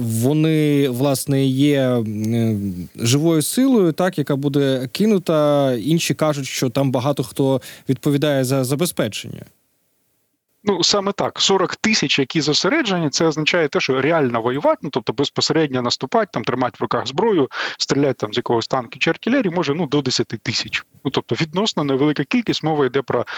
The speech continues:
Speaker 2: дві бригади, ну, в повному складі, які там воюють. Ну, е,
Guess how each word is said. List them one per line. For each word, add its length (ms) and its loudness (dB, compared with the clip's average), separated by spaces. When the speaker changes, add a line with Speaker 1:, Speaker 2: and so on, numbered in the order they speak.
Speaker 2:
дві 320 0
бригади, 420 0
ну, 80 -6
в 60 -10
повному 380 -2
складі, 380 -2
які 200 -6
там 180 -4
воюють. 420 -4
Ну, 100 -2
е, 140 2